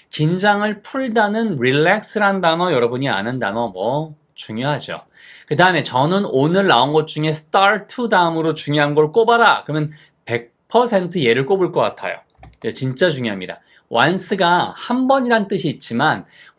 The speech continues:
once 다음에 누가 뭐 하다라는 뭐가 나오면 일단 뭐뭐 하면 진짜 중요해요. 뭐라고요? 어, 그들이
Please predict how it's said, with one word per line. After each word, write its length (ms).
once 360
다음에 400
누가 440
뭐 260
하다라는 800
뭐가 260
나오면 420
일단 640
뭐뭐 460
하면 520
진짜 300
중요해요. 540
뭐라고요? 500
어, 380
그들이 680